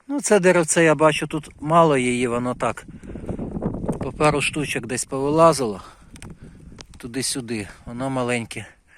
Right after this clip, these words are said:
Вони ще десь під корою. Так, тут, тут їм, їм і не розживешся, але сам факт, що, в принципі, вони присутні.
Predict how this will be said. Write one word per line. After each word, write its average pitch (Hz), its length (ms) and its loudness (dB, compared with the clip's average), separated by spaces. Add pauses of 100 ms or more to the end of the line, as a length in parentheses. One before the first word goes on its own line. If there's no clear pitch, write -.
(1160)
Вони 120 260 -6
ще 151 240 0
десь 131 180 -6
під - 180 -16
корою. 127 500 -4 (1800)
Так, 117 240 -8
тут, 160 260 -4
тут 180 240 0
їм, 165 340 4
їм 160 240 2
і 156 40 2
не 156 120 2
розживешся, 165 640 2
але 147 200 2
сам 156 220 -4
факт, 143 280 -2
що, 131 120 -10
в - 40 -14
принципі, 147 460 -10
вони 139 260 -4
присутні. 117 640 -10